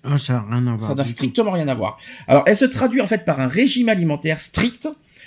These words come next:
Speaker 2: menant à une perte de poids importante, avec l'obsession de maintenir ce poids faible à tout prix. Ce comportement alimentaire s'accompagne souvent d'exercices physiques excessifs,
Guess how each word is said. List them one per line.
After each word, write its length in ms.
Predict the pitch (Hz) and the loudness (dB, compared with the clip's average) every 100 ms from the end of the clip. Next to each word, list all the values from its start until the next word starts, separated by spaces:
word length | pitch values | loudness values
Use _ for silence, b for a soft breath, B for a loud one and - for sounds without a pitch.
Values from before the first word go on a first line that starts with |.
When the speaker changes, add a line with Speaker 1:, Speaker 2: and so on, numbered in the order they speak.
| B B | B B
Speaker 2:
menant 400 | 143 208 247 240 - | 6 8 10 8 4
à 100 | 151 | 2
une 160 | 151 | 4
perte 320 | 139 247 262 220 | 2 2 2 0
de 120 | 202 | 0
poids 360 | 170 156 139 | 0 0 2
importante, 640 | 226 247 196 - 165 196 - | 2 0 -2 -4 -4 -4 -6
avec 280 | 135 131 139 | -4 -4 2
l'obsession 580 | 214 220 - 208 - 175 | 2 2 -4 -4 -2 -2
de 100 | 127 | 0
maintenir 420 | 180 - 202 190 | 0 0 0 0
ce 100 | - | -2
poids 260 | 160 165 160 | -6 -2 -2
faible 400 | - 214 233 214 - | 0 2 2 0 -4
à 80 | |
tout 160 | - 240 | -6 -6
prix. 300 | - 139 - _ B B B 143 165 B | -4 -8 -10 _ B B B -14 -16 B
Ce 160 | - 196 | 0 4
comportement 600 | 190 240 240 - 220 202 | 4 4 2 2 0 2
alimentaire 500 | 208 208 196 185 170 | 0 0 -4 -2 -2
s'accompagne 560 | - 220 202 185 170 139 | 0 -2 0 0 2 0
souvent 400 | - 240 180 147 | -2 -2 0 0
d'exercices 520 | 180 185 208 185 151 | 0 0 -2 -2 -2
physiques 420 | - 233 202 180 - | -2 -2 -4 -2 -2
excessifs, 600 | 220 208 170 151 165 | -2 0 -2 -4 -10